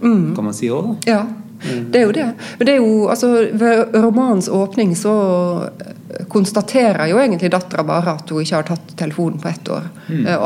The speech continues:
Speaker 1: at det har på ikke noe tidspunkt kanskje vært en, en, eh, en bestemmelse på at nå skal jeg aldri mer svare, eller, men at mora ringer,
Speaker 2: Mm.
Speaker 1: og at datteren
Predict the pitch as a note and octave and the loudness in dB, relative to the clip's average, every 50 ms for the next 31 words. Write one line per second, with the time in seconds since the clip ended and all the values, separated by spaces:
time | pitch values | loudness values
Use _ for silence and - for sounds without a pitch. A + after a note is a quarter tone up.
0 | F3 F3+ - - - G3 G3 G3 G3 F#3+ F#3+ - D#3+ D#3 F#3 F#3 G3+ G#3 - A#3 | -2 -2 -2 -2 0 2 2 2 2 0 -2 -2 -4 -2 -2 -2 -2 -2 -4 -6
1 | - - - C4+ C4 - - - E3 D#3+ D3+ - F3+ F3+ F#3+ F3+ F3+ F3+ - - | -4 -4 -4 -4 -4 -4 -4 -4 -4 -4 -4 -4 -2 0 0 0 0 -2 -4 -8
2 | - - A#2+ D#3 E3+ D#3+ - - - - - E3 E3+ E3+ E3 E3 D#3+ D#3+ D#3+ D#3+ | -10 -6 -4 -2 -2 -2 -2 -4 -8 -8 -6 -4 -2 -2 -2 -2 -2 -4 -4 -6
3 | D#3+ E3+ - - - - - - - - - - - - - - - - - - | -6 -8 -10 -14 -18 -20 -18 -18 -18 -18 -18 -18 -18 -18 -18 -18 -20 -20 -20 -20
4 | - - - - - G3 F#3+ F#3 F3+ F3+ - - - G#3+ G#3 G#3 F#3+ E3+ D#3+ D3+ | -20 -20 -10 -4 0 2 2 2 2 0 0 0 2 2 4 4 2 2 2 0
5 | D3 D3+ D#3 F#3 - F#3 F3+ E3 D3+ - F3 E3+ E3 - E3+ D#3+ - - - D3 | -2 -2 -4 -4 -2 -2 -2 -2 0 0 0 0 0 -2 -4 -4 -2 -2 -2 0
6 | D3 E3+ F3+ F3+ D3+ C#3+ C#3+ D3 D3 C#3 C#3+ - - D3 C#3 C#3+ D3+ D#3 D#3+ D3+ | 0 0 0 0 -2 -2 -2 -2 -2 -2 -4 -4 -4 -2 -2 0 0 0 0 0
7 | D3+ C#3+ C3+ C#3+ - - - - F3 F#3 F#3+ F3+ D#3+ F3 F#3 - - - - - | -2 -4 -4 -6 -8 -10 -10 -4 0 2 2 2 2 0 -4 -6 -8 -8 -8 -8
8 | - - - - - - - - - - - - - - - - - - F#3+ F#3+ | -12 -16 -20 -20 -20 -20 -20 -20 -20 -20 -20 -20 -20 -20 -20 -12 -4 0 2 4
9 | G3+ F#3+ E3+ D#3+ D3+ C#3+ C#3+ D#3 D#3+ E3+ G#3 C4 - - - - - - - - | 4 2 2 0 -2 -2 -4 -4 -4 -4 -4 -6 -8 -10 -16 -18 -20 -20 -18 -12
10 | - E3 C3 A2+ G#2+ - - E3 E3+ E3 D#3+ E3+ - - F3+ F3 E3+ E3+ - - | -8 -6 -6 -6 -6 -4 -2 -2 -2 -2 -4 -6 -10 -8 -6 -4 -4 -4 -6 -8
11 | D3+ D3+ | -8 -8